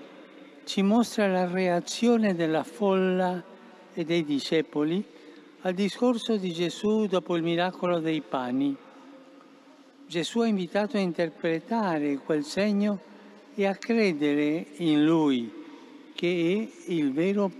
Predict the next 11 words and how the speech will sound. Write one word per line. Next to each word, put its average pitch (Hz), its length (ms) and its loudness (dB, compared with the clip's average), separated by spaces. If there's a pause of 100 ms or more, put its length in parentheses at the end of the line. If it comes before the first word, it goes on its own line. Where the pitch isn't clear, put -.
(100)
pane 175 480 0
disceso 156 720 -4
dal 156 320 -4
cielo, 143 440 -2 (640)
il 170 140 -6
pane 175 320 -2
della 151 200 0
vita. 127 400 -6 (1400)
E 208 120 -2
ha 220 80 4
rivelato 202 920 2